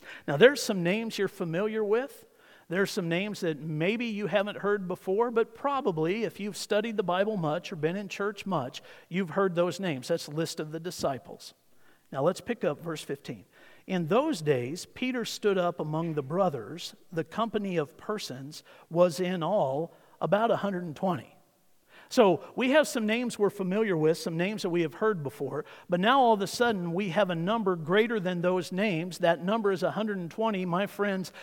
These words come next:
that was the first church. The very first New Testament church, the church did not exist until Jesus ascended into heaven.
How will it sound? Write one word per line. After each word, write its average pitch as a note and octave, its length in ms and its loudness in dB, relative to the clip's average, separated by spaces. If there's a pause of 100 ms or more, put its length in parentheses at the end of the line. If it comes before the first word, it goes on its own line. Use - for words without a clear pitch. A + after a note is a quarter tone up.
(160)
that F#3+ 380 2
was F3+ 160 -4
the F3 100 -6
first D#3+ 320 -6
church. - 400 -14 (840)
The D#3+ 100 -4
very G#3+ 360 6
first A3+ 520 2 (100)
New F3+ 240 2
Testament G#3+ 580 -2 (160)
church, F3+ 520 4
the E3+ 140 -4
church A#3+ 360 2
did G3 160 0
not G3 200 2
exist F3+ 580 0 (260)
until F#3 320 2
Jesus F#3 540 0
ascended G#3 440 2
into G#3 200 0
heaven. E3+ 360 2